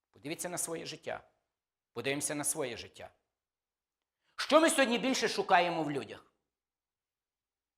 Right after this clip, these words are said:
Позитив чи негатив? Ми сьогодні християни.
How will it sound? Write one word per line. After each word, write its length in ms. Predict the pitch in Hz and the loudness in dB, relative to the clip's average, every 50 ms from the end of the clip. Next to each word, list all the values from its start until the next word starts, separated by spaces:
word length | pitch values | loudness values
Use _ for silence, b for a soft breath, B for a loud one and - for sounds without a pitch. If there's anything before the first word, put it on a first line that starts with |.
| _ _ _ _ _ _ _ _ _ _ _ _ _ _ _ _ _ _ _ _ _ _ | _ _ _ _ _ _ _ _ _ _ _ _ _ _ _ _ _ _ _ _ _ _
Позитив 520 | - 185 190 220 220 - - 220 277 285 | 2 4 4 4 2 2 2 2 2 2
чи 120 | - - 262 | 0 -2 0
негатив? 540 | 254 247 220 233 233 - 214 170 117 - - - _ _ _ _ _ _ _ _ _ _ _ _ _ _ _ _ _ _ _ _ _ _ _ _ _ _ _ _ _ _ _ _ _ _ _ _ _ _ _ _ _ _ _ _ _ _ _ _ _ _ _ _ _ _ _ _ _ _ _ _ _ _ _ _ _ _ _ _ _ _ _ _ _ - | 0 0 2 0 2 2 2 0 0 -2 -8 -16 _ _ _ _ _ _ _ _ _ _ _ _ _ _ _ _ _ _ _ _ _ _ _ _ _ _ _ _ _ _ _ _ _ _ _ _ _ _ _ _ _ _ _ _ _ _ _ _ _ _ _ _ _ _ _ _ _ _ _ _ _ _ _ _ _ _ _ _ _ _ _ _ _ -4
Ми 140 | 139 160 | -2 -2
сьогодні 240 | 156 156 180 175 185 | -2 -2 -2 -4 -4
християни. 720 | 175 185 190 185 - - 240 277 330 349 330 262 170 - | -4 -6 -6 -6 -8 -10 -8 -6 -2 -2 -2 -2 -2 -6